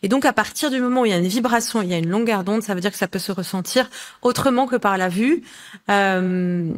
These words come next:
et, et même, il y a des couleurs qui peuvent réchauffer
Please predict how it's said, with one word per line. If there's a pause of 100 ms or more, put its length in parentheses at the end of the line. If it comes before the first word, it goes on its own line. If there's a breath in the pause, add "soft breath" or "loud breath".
(140)
et, (440)
et
même,
il
y
a
des
couleurs
qui
peuvent
réchauffer